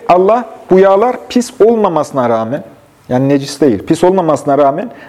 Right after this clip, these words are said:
azgınlıklar sebebiyle onlara bu yağları yasaklamıştı. Yani, e, bu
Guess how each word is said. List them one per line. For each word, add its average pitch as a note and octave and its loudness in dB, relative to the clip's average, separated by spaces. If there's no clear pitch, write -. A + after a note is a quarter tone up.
azgınlıklar F3+ 2
sebebiyle C#3+ 0
onlara D#3+ 0
bu F3 0
yağları D3 -2
yasaklamıştı. A#2 -2
Yani, F#3 2
e, D3+ 0
bu F#3+ 2